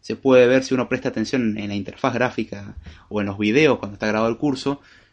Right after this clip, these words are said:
Uno, si presta atención, encuentra las horas y los días en los que fueron grabados cada video. Están escondidos por todas partes. Es prestar atención a la pantalla.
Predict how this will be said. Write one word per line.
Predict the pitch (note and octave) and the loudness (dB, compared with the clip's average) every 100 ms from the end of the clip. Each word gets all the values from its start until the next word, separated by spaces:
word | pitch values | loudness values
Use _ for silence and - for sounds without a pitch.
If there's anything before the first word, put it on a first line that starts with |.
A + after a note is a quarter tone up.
| _ - | _ 0
Uno, | E3+ F3+ | 2 2
si | C3+ | -2
presta | - E3+ | -4 -4
atención, | E3+ C3 F3 | -2 -2 -2
encuentra | E3+ C#3 E3 C#3+ | -2 -2 -2 0
las | A2+ | 0
horas | C#3 C3+ | 0 0
y | |
los | A2+ | 0
días | C3+ | 0
en | B2+ | 0
los | |
que | G#2+ G2 | -6 -6
fueron | A#2+ A#2 | -4 -2
grabados | G#2 A2 G#2 | -2 -4 -4
cada | G#2 | -6
video. | G2 G2 F#2 - _ _ _ _ _ _ | -4 -6 -10 -14 _ _ _ _ _ _
Están | G#2+ D3+ E3 | -6 -2 -2
escondidos | - B2 A2+ B2 A#2 G#2 | 0 0 2 4 2 0
por | - G2+ | -6 -6
todas | A2+ G2+ | -2 -2
partes. | - G2+ G2 G#2 G2+ - - - | 0 -2 -2 -8 -14 -16 -20 -8
Es | E3+ | -6
prestar | D#3+ C3 C3 | -4 -2 0
atención | A#2+ A2+ A2 A#2 | 0 -2 -2 -2
a | |
la | G#2+ | -4
pantalla. | G2+ G#2 - F2+ - | -6 -12 -12 -14 -18